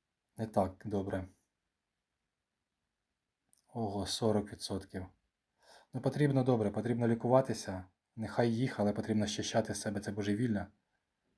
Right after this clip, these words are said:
Часу то небагато. Так, на скролбісту сімдесят. Зараз знову собі комусь покладемо паразита.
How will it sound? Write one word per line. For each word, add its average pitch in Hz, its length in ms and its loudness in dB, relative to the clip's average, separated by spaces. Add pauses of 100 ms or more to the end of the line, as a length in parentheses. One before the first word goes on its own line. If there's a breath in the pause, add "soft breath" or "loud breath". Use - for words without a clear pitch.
(680)
Часу - 340 0
то 104 120 -4
небагато. 101 600 0 (4000)
Так, 104 360 -4
на 110 100 -2
скролбісту 131 540 2
сімдесят. 123 560 4
Зараз 110 220 4
знову 123 220 4
собі 113 320 -2
комусь 113 360 0
покладемо 113 520 0
паразита. 117 600 2